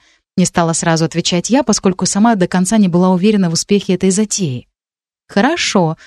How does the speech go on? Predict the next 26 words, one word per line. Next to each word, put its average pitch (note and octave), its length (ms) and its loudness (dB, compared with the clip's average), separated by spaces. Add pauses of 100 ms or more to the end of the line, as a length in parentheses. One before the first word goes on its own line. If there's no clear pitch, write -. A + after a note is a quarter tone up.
(120)
выдохнула D#3 560 -2
леди, G#3 260 2
снова F#3 320 0
сосредотачиваясь E3 840 -2
на E3 100 -2
рукоделии. C#3 680 -4 (960)
День E3+ 300 0
за E3 140 -2
днем G3 180 2
я F#3+ 140 2
чувствовала G3 420 0
себя F#3 300 -2
все G3 220 -4
лучше. E3 440 -6 (380)
Организм F#3+ 480 2
на G#3 100 2
хорошем F#3+ 440 0
питании G#3 480 0
и - 20 -2
свежем F3+ 400 -2
воздухе G3+ 400 2
очень G#3 260 2
быстро G3 320 0
шел D#3+ 220 -2
на D#3 120 -2
поправку. - 640 -4